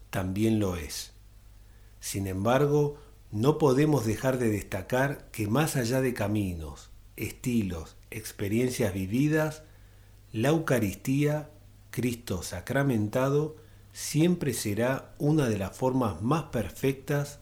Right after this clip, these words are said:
de unión amorosa con Él. La comunión diaria es consecuencia, nunca imposición.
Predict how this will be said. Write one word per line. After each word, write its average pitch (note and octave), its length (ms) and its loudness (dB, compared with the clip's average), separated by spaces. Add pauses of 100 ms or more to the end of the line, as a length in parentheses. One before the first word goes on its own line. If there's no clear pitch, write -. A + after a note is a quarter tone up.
de G2+ 160 -4
unión A2+ 360 0
amorosa G#2 680 0
con E2+ 240 -8
Él. D2 320 -10 (1400)
La G2+ 200 -6
comunión A#2 560 4
diaria D#3 640 2 (220)
es D#3 180 0
consecuencia, G2 1200 -2 (300)
nunca C3+ 420 4
imposición. G2 880 -2